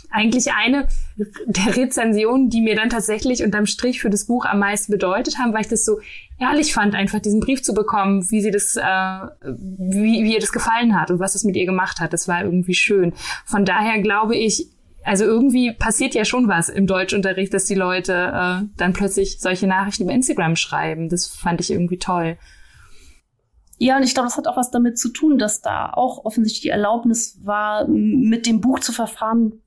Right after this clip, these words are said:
Speaker 2: wie man möchte. Weißt du, dass es nicht eine Lösung gibt, sondern ich, ich lese das Buch und ich habe die Erlaubnis, es da, da, da, durch die Tür zu betreten, die mir, ähm,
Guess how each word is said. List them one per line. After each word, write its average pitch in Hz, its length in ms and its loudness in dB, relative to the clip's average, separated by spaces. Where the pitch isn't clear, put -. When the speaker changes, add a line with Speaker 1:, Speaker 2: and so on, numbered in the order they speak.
Speaker 2:
wie 202 220 2
man 214 240 4
möchte. 175 500 0
Weißt - 260 -2
du, 302 80 2
dass - 180 -2
es 190 140 -6
nicht 208 400 -2
eine 196 100 2
Lösung 262 600 2
gibt, 262 260 -2
sondern 220 360 -2
ich, - 180 -6
ich - 120 -20
lese 226 240 2
das 220 200 -2
Buch 240 200 0
und 202 160 0
ich - 100 -2
habe 214 160 -4
die 214 60 -2
Erlaubnis, 202 800 -2
es - 320 -6
da, 50 240 -4
da, - 160 -2
da, - 160 -6
durch 226 260 2
die 302 160 4
Tür 311 220 0
zu - 120 -2
betreten, 254 720 0
die 220 140 -2
mir, 214 560 2
ähm, 202 440 -2